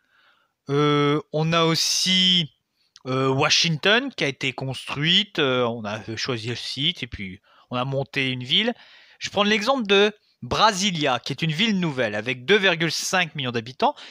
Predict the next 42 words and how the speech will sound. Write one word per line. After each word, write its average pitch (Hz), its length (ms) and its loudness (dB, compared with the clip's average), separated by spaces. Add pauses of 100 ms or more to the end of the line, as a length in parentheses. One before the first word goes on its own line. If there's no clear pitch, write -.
qui - 80 -2
est - 20 2
la 135 60 0
quatrième 226 540 -2
plus 196 160 -4
grosse 196 320 0
du 180 140 0
Brésil, 123 520 -2 (160)
hein. 151 160 -2 (160)
C'est - 240 0
mieux 196 240 4
répartir 208 520 0
les 180 120 0
richesses 160 580 0
et 151 80 0
la 165 80 4
population 165 520 0
à - 20 4
l'intérieur, 160 420 0 (260)
car 147 200 2
avant, 165 440 4 (240)
tout 247 240 2
est 170 140 2
sur - 180 0
la 143 120 2
côte, 226 300 0
il 143 60 -4
faut 143 200 -4
mettre 170 400 0
un 135 40 -2
petit 127 180 -12
peu 147 100 -2
à - 20 2
l'intérieur, 160 260 -2
il - 40 -16
faut - 100 -14
quand 139 80 -2
même 135 160 -4
occuper 202 560 0
cet - 240 -6
intérieur, 113 640 -6
hein. 117 160 -6